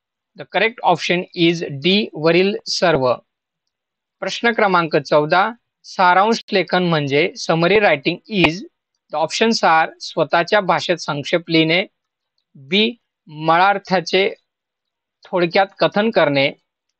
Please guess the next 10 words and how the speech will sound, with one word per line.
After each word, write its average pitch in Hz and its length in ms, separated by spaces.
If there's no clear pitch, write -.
म-, 139 280
मथार्थीचे - 1400
थोडक्यात, 160 340
अ, 139 260
कथन 202 380
करणे, 151 360
briefly 180 480
narrating 175 540
the 175 100
implications, 156 680